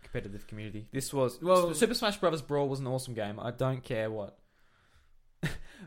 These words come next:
Speaker 1: Just 'cause you're being playing the old version and you're tripping this
Speaker 2: But
Speaker 1: one.
Speaker 2: most people by that point who have, who have, who are wanting to invest in a Brawl, most people by that point are people that have played Smash before, and it was a big shift. You have to admit it.
Speaker 1: Yeah.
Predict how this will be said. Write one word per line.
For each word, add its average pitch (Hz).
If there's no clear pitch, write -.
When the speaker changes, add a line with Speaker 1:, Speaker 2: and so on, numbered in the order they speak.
Speaker 1:
Just 131
'cause 135
you're 127
being 120
playing 117
the 113
old 107
version 110
and 104
you're 101
tripping 127
this 107
Speaker 2:
But 175
Speaker 1:
one. 170
Speaker 2:
most 175
people 202
by 156
that 135
point 113
who 127
have, 117
who 135
have, 120
who 135
are 117
wanting 147
to 147
invest 123
in 123
a 110
Brawl, 113
most 143
people 180
by 147
that 127
point 120
are 113
people 123
that 110
have -
played 120
Smash -
before, 113
and 123
it 123
was 131
a 107
big 104
shift. -
You 120
have 120
to 117
admit 110
it. -
Speaker 1:
Yeah. 110